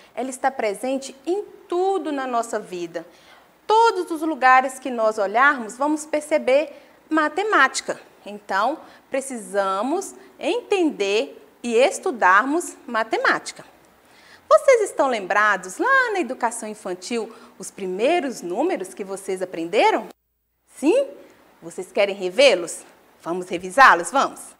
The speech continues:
Muito bem. Então, nós iremos começar nossas aulas falando dos números,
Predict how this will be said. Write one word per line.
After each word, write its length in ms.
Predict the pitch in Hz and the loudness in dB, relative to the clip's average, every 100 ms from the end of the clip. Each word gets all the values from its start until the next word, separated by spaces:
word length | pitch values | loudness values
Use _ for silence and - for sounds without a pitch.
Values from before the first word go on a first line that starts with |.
| _ _ _ _ _ _ _ _ | _ _ _ _ _ _ _ _
Muito 200 | - - | -20 -10
bem. 360 | 403 466 240 - - _ _ _ _ - | -2 -2 -2 -6 -20 _ _ _ _ -14
Então, 420 | 190 - 190 233 | -14 -2 2 2
nós 200 | 269 254 | 0 -2
iremos 320 | 226 214 214 | -4 -6 -8
começar 480 | - 202 190 185 185 | -8 -6 -6 -8 -8
nossas 360 | 180 180 156 - | -8 -10 -10 0
aulas 320 | - 302 294 | 0 0 -2
falando 420 | 240 190 226 269 | -6 -4 -4 -6
dos 340 | 208 320 403 233 | -2 2 2 0
números, 600 | 254 359 349 196 165 | 2 4 4 0 -4